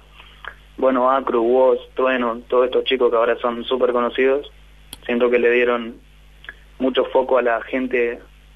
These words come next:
de Argentina y, y le dieron a conocer mucho. Entonces, también todas las personas que quizás estén en este mundo urbano, eh, tienen un plus por eso, porque se dio mucho a conocer ese talento que había ya,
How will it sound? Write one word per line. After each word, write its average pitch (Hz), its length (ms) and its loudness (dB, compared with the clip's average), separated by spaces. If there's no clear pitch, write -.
de 123 100 0
Argentina 123 840 -2
y, - 100 -4
y 117 260 -2
le 120 120 2
dieron 123 220 2
a 120 60 -2
conocer 117 400 0
mucho. 120 300 -2
Entonces, 123 440 -2
también 131 360 0
todas 156 160 2
las 160 80 -4
personas 160 300 -2
que 156 120 -4
quizás 160 340 -2
estén 160 240 -2
en 165 100 -4
este 160 200 -4
mundo 160 380 0
urbano, 170 520 0
eh, 135 300 2
tienen 160 240 2
un 147 160 -2
plus 165 320 2
por 143 200 2
eso, 143 320 0
porque 127 440 -2
se 131 120 2
dio 135 180 4
mucho 143 300 0
a - 20 2
conocer 131 340 0
ese 131 220 -2
talento 131 360 0
que 123 100 2
había 135 440 2
ya, 117 240 -4